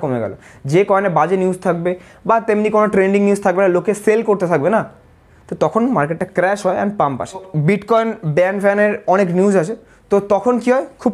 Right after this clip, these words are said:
প্রবলেম হয়ে যায় যে মার্কেটটা ক্র্যাশ করে যায় সেই সময় আর কি, ঠিক আছে? তো এই জিনিসগুলো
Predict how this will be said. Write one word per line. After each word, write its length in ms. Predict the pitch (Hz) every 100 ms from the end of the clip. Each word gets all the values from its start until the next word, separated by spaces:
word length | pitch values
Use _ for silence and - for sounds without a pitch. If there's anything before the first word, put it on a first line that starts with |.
| -
প্রবলেম 300 | 185 180 220 202
হয়ে 100 | 208
যায় 100 | 285 208
যে 60 | 208
মার্কেটটা 280 | 175 170 220 254
ক্র্যাশ 200 | 175 165 -
করে 120 | 131
যায় 100 | 117 -
সেই 120 | 180 147
সময় 180 | 120 117
আর 40 | 120
কি, 60 | 135
ঠিক 120 | 165 185
আছে? 100 | 240 - - - - -
তো 60 | 220 220
এই 60 | 226
জিনিসগুলো 380 | 247 226 233